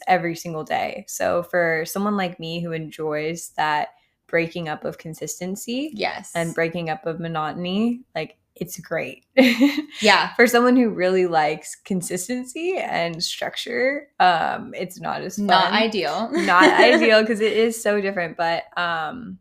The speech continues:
Speaker 1: I'd say day in the life really depends on a few different factors. I'd say, like, three or four. Um, is there a live show happening that day? Is there a music video or content shoot happening that day?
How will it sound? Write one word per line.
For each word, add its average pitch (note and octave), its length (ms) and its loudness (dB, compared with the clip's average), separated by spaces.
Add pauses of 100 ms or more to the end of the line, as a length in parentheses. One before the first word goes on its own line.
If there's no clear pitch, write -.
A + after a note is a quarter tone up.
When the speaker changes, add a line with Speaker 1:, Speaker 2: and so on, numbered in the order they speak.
(220)
Speaker 1:
I'd A3+ 240 6
say F#3+ 600 -4 (360)
day G3 220 2
in A#3 80 0
the A#3+ 100 0
life F3 640 -4
really F#3+ 280 -2
depends E3+ 720 -6
on D#3+ 540 -6
a F3 60 -6
few E3+ 320 -12
different F#3 320 -8
factors. D3+ 560 -6
I'd E3+ 140 -14
say, - 120 -12
like, - 120 -16 (100)
three F#3 160 -2
or E3 120 -2
four. D3 540 -6 (400)
Um, D#3 380 -4
is F3 120 -6
there F3+ 160 2
a E3+ 60 0
live D#3+ 280 0
show F3 180 -4
happening D#3 460 -4
that C#3+ 200 -8
day? F#3 440 -6 (160)
Is F3 160 -6
there E3 200 -2
a D#3+ 40 -4
music G#3 300 0
video F3 320 -2
or D#3 160 -4
content E3 440 -8
shoot E3+ 160 -14
happening D3+ 360 -10
that - 180 -10
day? - 360 -6